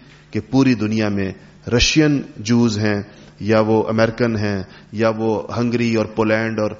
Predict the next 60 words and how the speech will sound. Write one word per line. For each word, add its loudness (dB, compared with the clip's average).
یورپ 2
کے -2
ان -2
ملکوں -2
کے -6
ہیں -4
یا 2
وہ -2
ادھر، -4
یہ 0
سب 0
ایک 4
نسل 2
ہے 0
ساری -2
کی -4
ساری۔ -2
کہتے -2
ہیں 0
کہ 0
ان 0
کا 0
بایولوجیکل 2
ٹری 2
ایک 0
نہیں -4
ہے، -6
تو 0
یہ 4
ہو 6
نہیں 4
سکتا -4
کہ -2
ایک 0
ہی 0
قبیلہ -4
ہو 0
سارا -6
کا -8
سارا، -2
چاہے 0
بے 2
شک -2
دنیا 0
کے -2
مختلف 0
ملکوں 0
کے -2
اندر 0
یہ 2
پھیلے۔ -2
خیر، 2
یہ 4
ایک 2
الگ 4
چیز -2
ہے، 0
ان 0
کا 2
دعویٰ 4